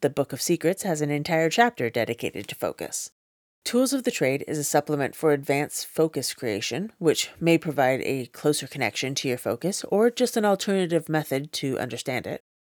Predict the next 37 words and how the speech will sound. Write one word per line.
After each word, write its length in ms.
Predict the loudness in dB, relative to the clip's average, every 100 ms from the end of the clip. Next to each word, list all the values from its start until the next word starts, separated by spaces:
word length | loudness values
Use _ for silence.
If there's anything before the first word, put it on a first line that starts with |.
| _ _ _
There 180 | 2 4
are 100 | 2
two 220 | 0 0
books 400 | 4 4 2 -2
which 360 | -4 -4 -8
took 260 | -2 -2 -2 -6
M 260 | -2 0 0
twenty's 460 | -2 -2 0 0 2
focus 400 | 2 2 -2 0
rules 340 | 0 0 -2
and 160 | -4 0
tried 240 | 2 2
to 80 | 0
make 200 | -2 -2
them 140 | -2 0
a 80 | 0
little 360 | 2 2 2
bit 200 | 0 0
more 220 | 2 2
accessible 560 | 2 -2 -4 -2 0 2
by 340 | 6 6 4 0
exploring 560 | -2 -6 -2 2 2 2
focus 400 | 2 2 0 -4
through 160 | -2
a 60 | -2
character 480 | 2 2 4 0 -4
example. 560 | -4 -8 -8 -10 -12 _ _ _ _ 2
These 220 | 4 6
are 180 | 6 6
Paradigms 720 | 2 2 4 4 4 2 -4
Explored, 720 | -6 -4 2 4 6 4 -2
Weird 400 | -2 2 2 2
and 160 | -2 0
Weft, 400 | 0 0 -4 -12 _ _ -2
and 260 | -2 -2
Paradigm 520 | 0 4 6 4 2
Explored, 640 | 0 -2 -2 2 6 6 4